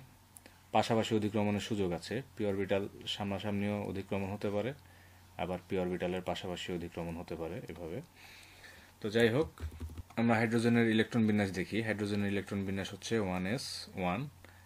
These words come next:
এবং এটাকে যদি আমরা হাকেল নিয়ম অনুযায়ী দেখাই, তাহলে এভাবে আমরা বক্সের ভিতরে একটি স্পিন দেখাই এভাবে। তো দুটি হাইড্রোজেন পরমাণু যখন সমযোজী বন্ধন গঠন করবে, তখন তাদের দুটি ইলেকট্রনের স্পিন হবে বিপরীতমুখী,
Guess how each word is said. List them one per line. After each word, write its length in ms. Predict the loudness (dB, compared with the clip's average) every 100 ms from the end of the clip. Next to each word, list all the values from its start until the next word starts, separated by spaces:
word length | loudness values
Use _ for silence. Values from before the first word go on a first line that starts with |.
| -6
এবং 220 | -4 -2
এটাকে 240 | 0 0 2
যদি 200 | 2 2
আমরা 180 | 2 0
হাকেল 340 | 0 2 4
নিয়ম 220 | 4 4
অনুযায়ী 300 | 2 0 0
দেখাই, 400 | 0 -2 -2 -4 -8 -20 -12
তাহলে 420 | -8 -6 -4 -6 -8 -16 -20 -20 -20 -20 -20 -20 -20 -20 -20 -20 -8
এভাবে 320 | -4 -2 0
আমরা 180 | 0 0
বক্সের 400 | 0 0 0 -4
ভিতরে 320 | -4 -2 0 0
একটি 420 | -2 -4 -4 -4
স্পিন 340 | -6 -4 -2
দেখাই 300 | -2 -2 -2
এভাবে। 380 | -2 -2 -4 -6 -8 -18 -20 -18 -6
তো 140 | -6
দুটি 300 | -4 -2 0
হাইড্রোজেন 360 | 0 0 0 -2
পরমাণু 460 | 0 0 2 -2
যখন 220 | -2 -4 -4
সমযোজী 440 | -2 -2 -2 -4
বন্ধন 340 | -4 -2 -4
গঠন 280 | -4 -6 -6
করবে, 360 | -4 -2 0 -2 -6 -20 -20 -20 -20 -8
তখন 260 | -6 -4 -2
তাদের 340 | 0 0 -2
দুটি 240 | -2 0
ইলেকট্রনের 640 | 0 -2 -4 -2 0 -2 -6
স্পিন 260 | -4 -4
হবে 320 | -4 -2 -2 -4 -14 -20 -20 -20 -20 -20 -20 -10 0
বিপরীতমুখী, 840 | 4 6 4 4 -4 0 0